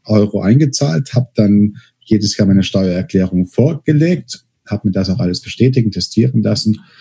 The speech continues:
Ja, und die Geschichte ist dann bekannt. Dadurch habe ich auch meine Bekanntheit, würde ich sagen, in der Trader-Szene erlangt.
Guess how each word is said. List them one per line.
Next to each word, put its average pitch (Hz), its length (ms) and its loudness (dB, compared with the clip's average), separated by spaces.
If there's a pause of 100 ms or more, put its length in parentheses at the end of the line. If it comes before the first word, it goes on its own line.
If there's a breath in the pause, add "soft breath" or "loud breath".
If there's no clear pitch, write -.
(280 loud breath)
Ja, 151 220 2
und 98 180 0
die 90 100 0
Geschichte 120 400 0
ist 101 180 -2
dann 92 120 2
bekannt. 117 560 -2
Dadurch 95 480 -4 (180)
habe 95 180 -4
ich - 120 -6
auch 92 160 -4
meine 90 140 0
Bekanntheit, 104 600 0
würde 98 140 -2
ich - 80 -6
sagen, 95 260 -4
in 110 80 2
der 107 140 -2
Trader-Szene 98 580 -2
erlangt. 107 400 -2